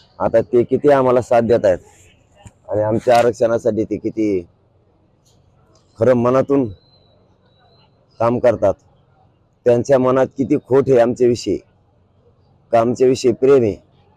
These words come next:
आज उघडं पडणार आहे. महाराष्ट्र आज त्यांच्या सगळ्या सत्ताधारी, विरोधी सगळ्या पक्षांकडे आज बघतोय.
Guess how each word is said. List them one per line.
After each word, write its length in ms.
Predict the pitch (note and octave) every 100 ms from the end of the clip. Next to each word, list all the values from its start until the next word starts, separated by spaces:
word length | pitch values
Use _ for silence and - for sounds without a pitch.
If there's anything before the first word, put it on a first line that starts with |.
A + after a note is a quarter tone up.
| _ _
आज 240 | F#2 A#2+ B2
उघडं 240 | A#2+ A2
पडणार 280 | G2+ A2 A2
आहे. 80 | A2
महाराष्ट्र 480 | A2 A2+ A2+ -
आज 140 | A2+ A2
त्यांच्या 360 | - G#2 G#2+
सगळ्या 360 | G#2 G#2+ G#2+ G#2+ - _ _
सत्ताधारी, 640 | G#2+ - A2+ G2+ G#2+ A2+
विरोधी 440 | G#2+ G#2+ G#2+ A#2 G#2+ _ _ _
सगळ्या 320 | - A#2 C3+
पक्षांकडे 500 | A#2+ A2+ - G#2+ G2
आज 140 | G2 F2
बघतोय. 340 | F2+ _ _